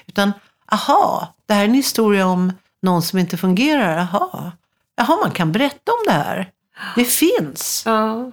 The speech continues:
Speaker 1: Jaha, jag är inte ensam i hela världen om det här då tydligen. Ja,
Speaker 2: Nej, för
Speaker 1: fast
Speaker 2: det är som att strö salt i såren när vi på något sätt gör,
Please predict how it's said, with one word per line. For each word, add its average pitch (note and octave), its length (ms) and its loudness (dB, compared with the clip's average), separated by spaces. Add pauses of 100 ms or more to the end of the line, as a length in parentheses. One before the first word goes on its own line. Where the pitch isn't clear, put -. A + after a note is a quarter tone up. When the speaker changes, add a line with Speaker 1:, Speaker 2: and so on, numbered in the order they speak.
Speaker 1:
Jaha, B3 360 2
jag G#3 120 4
är C4+ 40 4
inte D4+ 220 2
ensam F#3 420 2
i - 20 4
hela F3 160 2
världen G#3+ 340 2
om B3 120 2
det G#3+ 60 2
här D#3+ 160 0
då D#3+ 120 -2
tydligen. D#3 460 -6 (540)
Ja, G3+ 120 2
Speaker 2:
Nej, A#3 180 4
för - 100 0
Speaker 1:
fast B3+ 100 2
Speaker 2:
det D4+ 60 6
är D#4+ 60 4
som D4+ 180 4
att C#4 80 4
strö C4+ 260 0
salt B3 440 2
i C#4 80 2
såren D#4 560 4
när G#3 120 4
vi G#3+ 120 4
på G#3+ 120 -2
något G3 220 2
sätt G3 360 -2
gör, G#3 420 2